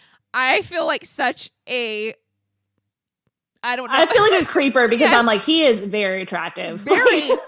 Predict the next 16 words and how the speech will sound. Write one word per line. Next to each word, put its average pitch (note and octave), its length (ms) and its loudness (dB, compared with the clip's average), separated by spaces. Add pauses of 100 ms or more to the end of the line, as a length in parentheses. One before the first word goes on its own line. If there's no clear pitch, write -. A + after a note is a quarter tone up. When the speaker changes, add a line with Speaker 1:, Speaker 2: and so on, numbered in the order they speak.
(140)
Speaker 1:
attractive. B3 760 -8 (320)
Um, B3+ 240 -4
I'm D4 60 -16
like, E4+ 120 -10
"He D#4+ 120 -14
is G#4 180 -10
twenty G#3+ 300 -14
years G#3+ 200 -14
old. F#3 360 -10
I'm A#3+ 180 -8
thirty. G3 460 -14
This G3 120 -12
Speaker 2:
I G3+ 40 -10
Speaker 1:
is G#3 60 -8
Speaker 2:
know. F#3+ 100 -6
Speaker 1:
disgusting." G3+ 580 -14